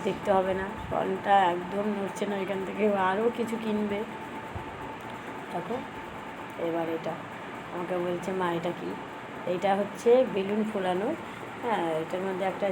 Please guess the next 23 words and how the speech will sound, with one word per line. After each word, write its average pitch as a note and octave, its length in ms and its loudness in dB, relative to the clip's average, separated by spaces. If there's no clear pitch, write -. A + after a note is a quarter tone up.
জেলি F#3 300 0
আছে, F3+ 280 0
তো F3+ 60 -6
ওটার E3+ 340 -4
মধ্যে F#3 360 -2
দিয়ে G#3 200 0
মানে F3 320 2
বন্দুকের G3+ 400 2
মতো A3 200 2
মারলে F#3+ 400 2
বেলুন F#3+ 340 0
ফুলবে, D#3+ 320 -6
বেলুন F#3+ 240 0
ফোলার F3+ 180 0
মতো F3+ 260 -2
হয়েছে। F#3 260 0
খেলনা F3+ 300 0
দেখা, E3+ 300 2
খেলনা E3 440 -2
দেখা E3 320 0
আর F3 80 2
হচ্ছে E3+ 380 -4
না। D#3+ 220 -2